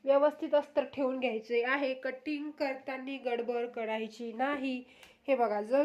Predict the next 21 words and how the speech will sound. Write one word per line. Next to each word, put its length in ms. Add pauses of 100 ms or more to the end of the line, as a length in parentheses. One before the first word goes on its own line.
तुम्ही 220
गडबड 440 (120)
कराल, 300 (400)
हळूवार 460
सावकाशपणे 960 (240)
कटिंग 300
करायची 540
असते, 320
म्हणजे 200
जेणेकरून 560
आपली 400
कटिंग 440
जर 140 (140)
छान 240
झाली, 340 (500)
तर 80
स्टिचिंग 520 (100)
छान 280
होईल 300
आणि 200
स्टिचिंग 400